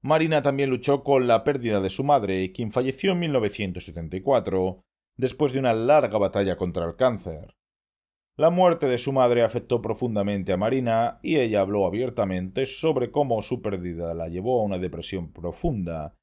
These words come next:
y a una sensación de pérdida de propósito en la vida. Marina también luchó con problemas financieros en su carrera y se vio obligada a vender algunas de sus propiedades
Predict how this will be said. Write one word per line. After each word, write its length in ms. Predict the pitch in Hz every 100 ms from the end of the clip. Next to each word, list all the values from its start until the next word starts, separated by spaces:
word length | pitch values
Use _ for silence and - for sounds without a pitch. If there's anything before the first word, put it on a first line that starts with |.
| _ _ _
y 120 | 131
a 120 | 156
una 520 | 143 143 117 95 92 - _ _ _
sensación 840 | - - 190 143 120 - 113 107 92
de 80 |
pérdida 420 | 85 98 87 85 80
de 120 | 82
propósito 560 | 85 87 104 95 76
en 80 | 85
la 80 | 87
vida. 500 | 117 101 82 76 76 _ _ _ _ _ _ _ _ _ _ _ _ _ _ _ _ _ _ _ _ _ _ _ _ _ -
Marina 460 | 131 143 131 120
también 260 | 107 113 113
luchó 300 | 104 - 113
con 220 | 113 104
problemas 460 | 98 95 98 92 85
financieros 560 | 90 85 - 95 82
en 80 | 85
su 120 | 82
carrera 560 | 101 127 131 107 101 98 _ _ _ -
y 80 | 175
se 100 | 185
vio 180 | 143
obligada 360 | 127 113 107 123
a 40 |
vender 280 | 107 104 120
algunas 400 | 117 110 135 113
de 100 | 104
sus 240 | 101 92 -
propiedades 880 | 123 90 98 156 104 87 101 -